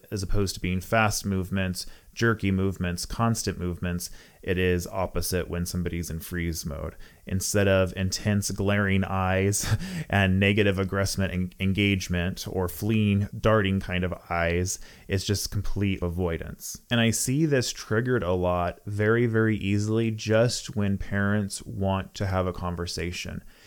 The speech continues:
And I think because conversations, if they're not being supported in general, even if there's no stressful discussion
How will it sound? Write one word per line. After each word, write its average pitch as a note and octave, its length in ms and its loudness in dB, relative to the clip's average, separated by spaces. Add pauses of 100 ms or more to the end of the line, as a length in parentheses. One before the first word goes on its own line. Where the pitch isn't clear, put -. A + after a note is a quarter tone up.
(180)
And G#2 120 0
I G#2 80 4
think A2 260 0
because A2 300 -2
conversations, G2+ 1000 0 (340)
if G#2 140 -8
they're G#2 140 2
not A2 280 0
being A2+ 200 0
supported A2 500 0
in F#2+ 140 2
general, G2 760 0
even G#2+ 320 0
if G2+ 200 -2
there's G#2 200 0
no G2 380 2 (160)
stressful G#2+ 640 0
discussion G2 640 -2